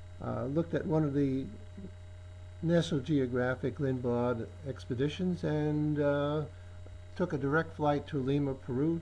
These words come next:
to, uh, a, connect with a tour group that was headed to Iquitos,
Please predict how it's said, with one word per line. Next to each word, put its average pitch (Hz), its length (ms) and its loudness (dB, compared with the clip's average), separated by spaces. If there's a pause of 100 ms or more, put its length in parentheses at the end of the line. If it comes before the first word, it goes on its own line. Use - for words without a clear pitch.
to, 139 600 0
uh, 127 180 0 (1700)
a, 127 440 0 (300)
connect 151 340 2
with 139 140 6
a 120 120 2
tour 160 340 2
group 180 300 2 (220)
that 139 280 0 (160)
was 139 300 0
headed 151 400 0
to 139 460 -2
Iquitos, 139 680 -2